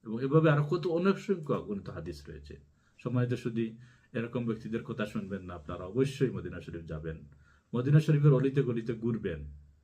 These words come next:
এবং মাথার মা-, মাথার মধ্যে এটা রাখবেন যে আমার নবীজি এই মদিনা শরীফের অলিতে গলিতে ঘুরেছেন।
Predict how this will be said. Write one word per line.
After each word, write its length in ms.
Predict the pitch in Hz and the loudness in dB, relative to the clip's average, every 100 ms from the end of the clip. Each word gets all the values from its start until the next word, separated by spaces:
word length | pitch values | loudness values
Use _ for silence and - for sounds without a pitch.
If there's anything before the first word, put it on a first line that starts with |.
| _ _ | _ _
এবং 360 | 104 107 110 113 - - - - - - | -8 -6 -6 -8 -14 -20 -20 -20 -20 -8
মাথার 360 | 107 113 139 | -6 -2 -2
মা-, 180 | 131 117 | 0 -2
মাথার 320 | 113 117 143 | -2 -2 0
মধ্যে 160 | 135 123 | 0 -2
এটা 120 | 123 | -2
রাখবেন 360 | 117 113 123 104 | -2 -2 -4 -4
যে 240 | 101 95 - - _ - | -4 -6 -10 -20 _ -6
আমার 280 | 135 139 | -2 -2
নবীজি 420 | 131 113 104 101 110 | 0 -2 -2 -2 -2
এই 60 | |
মদিনা 320 | 98 90 95 | -2 -6 -8
শরীফের 340 | 95 104 95 101 | -8 -8 -8 -10
অলিতে 260 | 92 92 | -8 -10
গলিতে 300 | 90 85 78 | -10 -10 -10
ঘুরেছেন। 440 | 80 87 78 73 | -10 -8 -10 -10